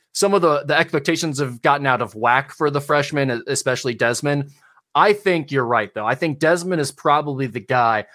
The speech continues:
that has the best chance to, at some point, figure it out and really make an impact and give this team a lift off the bench.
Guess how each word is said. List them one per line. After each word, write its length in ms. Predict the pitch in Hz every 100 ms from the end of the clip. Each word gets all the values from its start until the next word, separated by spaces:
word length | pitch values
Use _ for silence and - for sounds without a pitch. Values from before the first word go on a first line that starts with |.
| _
that 120 | 131
has 180 | 127 123
the 100 | -
best 340 | 110 131 127 -
chance 360 | 123 113 104
to, 240 | - 110 113
at 140 | 120
some 300 | - 143 156
point, 380 | 143 127 113 110 _ _ _
figure 300 | 165 147 135
it 40 |
out 200 | 123 120
and 280 | 131 113 120
really 260 | 147 160 151
make 240 | 139 135
an 60 | 120
impact 440 | 117 113 107 -
and 80 | 110
give 160 | 110 101
this 140 | 104
team 200 | 117 104
a 60 | 98
lift 320 | 104 95 -
off 200 | 98 -
the 80 | -
bench. 400 | 107 - -